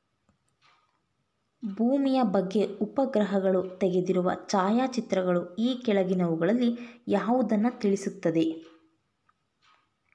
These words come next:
ಹೇಳಿಕೆಗಳು: ದಕ್ಷಿಣಾರ್ಧಗೋಳವು ಉತ್ತರಾರ್ಧಗೋಳಕ್ಕಿಂತ ಸ್ವಲ್ಪ ಹೆಚ್ಚು ಉಬ್ಬಿ-, ಉಬ್ಬಿದಾಕಾರದಲ್ಲಿದೆ. ತನ್ನ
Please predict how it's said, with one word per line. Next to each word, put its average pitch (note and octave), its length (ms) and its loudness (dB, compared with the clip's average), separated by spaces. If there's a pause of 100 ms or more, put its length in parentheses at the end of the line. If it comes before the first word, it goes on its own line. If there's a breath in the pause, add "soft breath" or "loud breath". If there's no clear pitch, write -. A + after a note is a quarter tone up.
(140)
ಹೇಳಿಕೆಗಳು: G3 580 2 (800 loud breath)
ದಕ್ಷಿಣಾರ್ಧಗೋಳವು G#3 1200 0 (200)
ಉತ್ತರಾರ್ಧಗೋಳಕ್ಕಿಂತ G#3+ 1300 0
ಸ್ವಲ್ಪ A3 500 -2
ಹೆಚ್ಚು G3+ 400 -4 (120)
ಉಬ್ಬಿ-, G#3 460 -4 (400 loud breath)
ಉಬ್ಬಿದಾಕಾರದಲ್ಲಿದೆ. G3 1200 0 (1300 soft breath)
ತನ್ನ A3 200 2